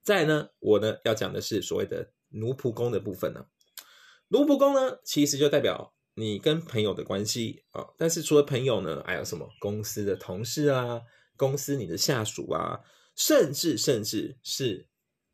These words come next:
路上的人，就是那种擦肩而过，哎，不太熟的朋友，也可以看得出来。那这一部分呢，奴仆宫啊，其实你也看得出来说，你跟大家的关系是怎么样，你跟大家的关系那个缘分的强弱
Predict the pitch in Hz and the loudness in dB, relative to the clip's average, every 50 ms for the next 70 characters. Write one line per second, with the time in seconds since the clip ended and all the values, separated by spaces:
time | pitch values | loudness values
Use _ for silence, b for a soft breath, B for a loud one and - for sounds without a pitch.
0 | _ _ _ 170 160 123 110 107 - 120 101 90 - - - - - - _ - | _ _ _ 0 0 0 0 -2 -4 -4 -4 -4 -6 -6 -6 -8 -12 -14 _ -10
1 | 117 110 - 117 113 104 82 90 - - 117 110 110 - 127 104 90 92 - 110 | -8 -6 -4 -4 -4 -4 -6 -8 -6 -4 -4 -4 0 0 0 0 0 0 -2 -2
2 | 101 - - - - - 160 180 - - - 170 - - 104 - - 95 - - | 0 0 0 -2 -2 -4 -6 -6 -4 -2 -2 0 0 0 0 0 -2 -2 -2 -4
3 | 87 85 - - - _ _ - 107 101 - 120 107 - - 104 87 80 - 95 | -6 -6 -8 -10 -12 _ _ -4 -2 -2 0 0 0 0 0 -4 -6 -4 -6 -6
4 | - - - B B B B B B B B B B B B - 233 233 214 - | -6 -6 -10 B B B B B B B B B B B B -2 -2 0 4 4
5 | 277 240 208 247 208 185 202 156 135 120 117 110 107 110 - _ _ _ _ - | 4 4 4 2 0 2 2 2 2 2 0 0 -2 -4 -8 _ _ _ _ -2
6 | 135 143 - 131 127 139 127 117 87 - - - - 117 117 127 127 120 101 90 | -2 -2 0 0 0 0 0 0 -2 -6 -8 -8 -8 -8 -6 -4 -2 -2 -2 -2
7 | - 131 104 90 - - 113 92 92 - 117 104 110 b b b b b b b | -2 -4 -4 -4 -2 -2 -2 -2 0 0 0 0 0 b b b b b b b
8 | b b _ - 117 107 101 92 - - 160 160 165 165 170 165 - - _ _ | b b _ -10 -8 -6 -6 -8 -2 0 0 2 2 -2 -6 -12 -16 -20 _ _
9 | - 185 139 117 110 - 127 110 110 107 101 78 - - _ _ - 151 175 185 | -4 -4 -4 -4 -4 -4 -4 -4 -2 -2 -2 -4 -4 -8 _ _ 0 0 0 0
10 | 196 190 - - - 117 104 - - - - - - - - - - - - _ | 0 -2 -4 -4 -4 -6 -6 -6 -8 -10 -10 -12 -10 -10 -10 -10 -10 -12 -16 _
11 | _ _ _ _ _ _ _ _ _ - 123 123 - 196 202 247 240 220 220 196 | _ _ _ _ _ _ _ _ _ -8 -2 0 2 2 2 2 2 2 2 2
12 | 165 135 135 - 190 185 190 185 185 - 185 175 175 170 180 156 135 113 110 107 | 2 0 2 2 2 2 2 2 0 -2 -2 -2 0 0 2 2 2 4 4 4
13 | 107 - - - 180 139 110 98 110 - - 113 92 - 110 147 185 196 - - | 2 2 0 -2 -2 -2 -2 -2 -4 -8 -10 -10 -10 -6 -4 0 2 2 2 0